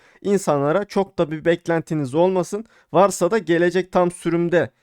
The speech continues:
hedeflerimize ulaşacağız gibi bir olay hazırlayabiliyoruz.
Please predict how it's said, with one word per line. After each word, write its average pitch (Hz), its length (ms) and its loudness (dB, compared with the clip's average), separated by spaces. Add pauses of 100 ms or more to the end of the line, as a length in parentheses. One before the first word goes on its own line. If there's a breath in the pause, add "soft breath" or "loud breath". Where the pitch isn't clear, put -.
hedeflerimize 135 680 -2
ulaşacağız 127 540 -2
gibi 175 260 -6 (320 soft breath)
bir 190 240 0 (120)
olay 170 280 4
hazırlayabiliyoruz. 160 1000 0